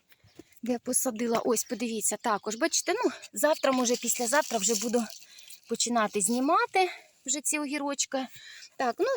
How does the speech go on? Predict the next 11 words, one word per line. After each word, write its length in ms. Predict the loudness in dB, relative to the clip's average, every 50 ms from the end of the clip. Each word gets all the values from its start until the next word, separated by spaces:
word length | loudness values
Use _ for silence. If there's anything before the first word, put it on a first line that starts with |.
| 2
і 220 | 4 4 6 6 8
мій 180 | 8 6 6
результат. 560 | 6 6 4 4 2 0 0 0 0 0 0 -2 -8 -14 -14 -20 _ _ _ _ _ -20 -20 -20 -20 -14 -4
Ось 220 | 2 4 4 4 4
такий 340 | 2 0 -2 0 2 2 2
результат 560 | 2 2 0 -2 -2 2 2 2 2 2 2
у 120 | 2 4
мене, 380 | 6 6 6 8 6 6 4 2 -2 -6 -6 -4
е, 400 | -2 0 2 4 4 6 6 6
моїх 400 | 6 6 4 4 2 0 0 0
огірків. 800 | 0 0 0 -2 -4 -6 -6 -4 -2 0 2 0 0 0 -2